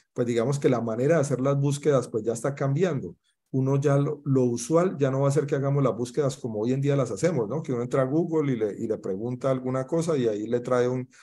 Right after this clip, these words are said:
una cantidad de enlaces, pues, a, para, para mirar cuál es la que más le sirve.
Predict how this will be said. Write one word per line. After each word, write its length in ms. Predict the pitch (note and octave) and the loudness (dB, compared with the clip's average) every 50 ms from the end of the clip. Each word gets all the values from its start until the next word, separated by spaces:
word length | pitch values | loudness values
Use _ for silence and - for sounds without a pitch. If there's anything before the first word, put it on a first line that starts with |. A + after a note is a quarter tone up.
| _ _ - | _ _ -4
una 200 | B2+ B2+ B2+ B2+ | -2 0 0 0
cantidad 460 | B2+ B2+ A2+ G2+ - G#2+ G2+ G2+ G#2+ | 0 -2 -4 -4 -6 -6 -6 -4 -4
de 60 | A2+ | -2
enlaces, 420 | A#2+ B2 B2+ B2 A#2+ B2 C3+ B2 - | -2 0 0 0 0 0 -4 -6 -4
pues, 200 | - B2+ A2+ C3 | -4 -4 -2 -2
a, 220 | B2+ B2 B2 B2+ - _ _ _ _ | -2 -4 -4 -8 -14 _ _ _ _
para, 300 | - A#2+ A2+ G#2 G2 - | -4 -2 -2 -2 -2 -4
para 160 | - A2+ G#2+ | -4 -4 -4
mirar 300 | G2+ G2+ G2 G2+ G2 - | -4 -6 -6 -6 -6 -6
cuál 160 | - C3 A#2 A#2 | -2 0 2 2
es 60 | A#2+ | 2
la 100 | A#2+ A#2 | 0 -2
que 120 | - G#2 | -6 -8
más 140 | F#2+ F#2+ G2+ | -8 -6 -6
le 140 | G#2+ A2+ A2+ | -4 -4 -2
sirve. 300 | C3+ C3 - - E2+ | -2 -2 -2 -4 -6